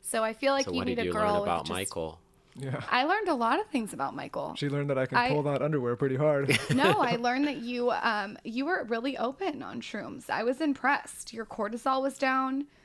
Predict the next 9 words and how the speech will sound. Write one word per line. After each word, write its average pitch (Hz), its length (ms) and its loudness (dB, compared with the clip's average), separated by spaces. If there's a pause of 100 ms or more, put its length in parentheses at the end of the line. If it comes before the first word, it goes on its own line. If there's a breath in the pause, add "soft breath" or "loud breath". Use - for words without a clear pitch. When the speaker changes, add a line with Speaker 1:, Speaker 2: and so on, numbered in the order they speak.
(200 soft breath)
Speaker 1:
You 226 140 -8
weren't 226 340 0
as, 220 300 0 (180)
um, 190 480 -2 (380)
impatient, 226 880 -4 (720 soft breath)
and 233 200 0
you 220 60 -6
were 226 180 -2
open. 254 520 0